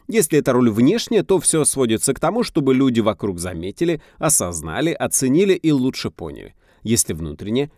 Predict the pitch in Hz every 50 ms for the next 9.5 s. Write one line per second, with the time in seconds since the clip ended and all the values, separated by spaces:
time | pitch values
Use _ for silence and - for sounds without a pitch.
0 | _ _ - - - 143 113 90 92 80 76 80 85 - - 123 - - 107 82
1 | 73 - - 82 85 85 80 - - 127 104 95 78 - _ _ _ _ _ _
2 | _ _ _ _ - _ _ _ - - - 101 92 - 101 95 95 98 - -
3 | - 147 - 147 113 71 57 - - _ _ _ - 135 147 175 160 - 170 165
4 | - - _ _ _ - 196 185 120 120 123 120 110 110 117 131 147 - - 226
5 | 202 208 190 170 - - 175 180 196 202 185 180 156 - 165 151 151 160 165 -
6 | - 160 - _ - 139 143 160 160 - - - 110 - - - 117 98 90 95
7 | 107 117 - - 135 - - _ - - - 127 - - 113 107 104 107 104 98
8 | 85 - - 50 50 - _ _ _ _ _ - 160 139 - - 202 175 - 175
9 | - - _ - 87 85 87 113 160 156